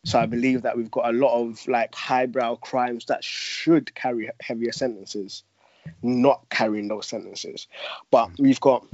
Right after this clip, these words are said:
crimes carrying sentences that we know that it is, is, is essentially just targeting ethnic minorities, in essence. And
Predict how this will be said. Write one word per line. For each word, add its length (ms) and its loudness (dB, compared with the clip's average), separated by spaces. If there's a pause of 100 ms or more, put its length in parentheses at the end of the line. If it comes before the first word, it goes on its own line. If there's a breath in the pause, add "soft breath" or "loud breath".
(800)
crimes 520 4
carrying 540 -2
sentences 800 -6
that 200 0
we 380 0
know 640 2 (920 soft breath)
that 220 4
it 240 -8
is, 260 -8
is, 260 -4
is 180 -4
essentially 760 -2
just 160 -10
targeting 480 0
ethnic 300 -10
minorities, 800 -12 (1000)
in 140 -2
essence. 540 -4 (280 loud breath)
And 280 2